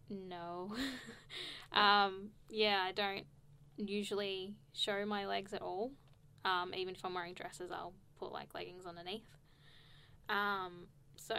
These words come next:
Speaker 1: that's definitely something that's changed.
Speaker 2: Yeah.
Speaker 1: Um, probably n-, it's not better, <laughs> I
Speaker 2: <laughs>
Speaker 1: guess. It's not, not better at all.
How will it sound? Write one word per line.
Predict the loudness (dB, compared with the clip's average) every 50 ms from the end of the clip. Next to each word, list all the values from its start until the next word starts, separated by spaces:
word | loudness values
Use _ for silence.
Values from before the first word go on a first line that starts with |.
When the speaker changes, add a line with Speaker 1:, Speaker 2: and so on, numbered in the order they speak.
| -2 -2 -2
Speaker 1:
that's | -2 -4 -6 -8 -6
definitely | -4 -4 -4 -4 -4 -4 -2 -2 -2
something | 0 0 0 0 0 -2 -2 -4 -8 -10 -8
that's | -8 -8 -6 -8 -8 -6
changed. | -4 -4 -4 -2 -2 -2 -2 -2 -2 -2 -2 -2 0 0 -2 -2 -2 -4 -4 -4 -4 -6 -6 -6 -10 -14 -14 -10 -8
Speaker 2:
Yeah. | -4 -4 -2 -2 -2 -4 -6
Speaker 1:
Um, | -8 -10 -12 -14 -18 -20 -20 -20 -10
probably | -6 -4 -4 -4 -4
n-, | -6 -8 -12 -12
it's | -12 -4 -2
not | 0 0 -2 -4 -6 -4
better, | -2 -2 -2 2 4
<laughs> | 6 8 8 8 6 4 2 2
I | 4 4 4 6
Speaker 2:
<laughs> |
Speaker 1:
guess. | 8 8 8 8 6 2 -2 -2 0 2 2 2 2 2
It's | 2 4
not, | 6 6 6 4 2 4
not | 6 6 6 6 6
better | 6 6 6 6 4 2
at | 4 6 8
all. | 8 8 8 6 4 2 0